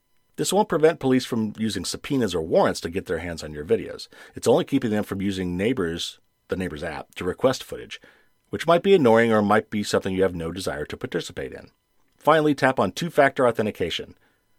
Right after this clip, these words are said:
You should have already been using this to secure your account, even though Ring never previously prompted you to do so. And it notes here parenthetically, it says, "It'll soon flick on two-factor authentication automatically for new accounts, but Ring isn't going to force the g-,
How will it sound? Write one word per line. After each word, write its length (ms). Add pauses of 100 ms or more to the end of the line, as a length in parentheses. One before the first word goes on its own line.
(100)
You 80
should 200
have 80
already 200
been 160
using 320
this 140
to 100
secure 320
your 140
account, 340
even 240
though 100
Ring 300
never 320 (340)
previously 440
prompted 500
you 140
to 100
do 180
so. 300 (480)
And 80
it 60
notes 220
here 100
parenthetically, 640
it 80
says, 220
"It'll 180
soon 320
flick 260
on 160
two-factor 440
authentication 500
automatically 500
for 140
new 140
accounts, 400 (240)
but 120
Ring 280
isn't 200
going 180
to 80
force 200
the 140
g-, 200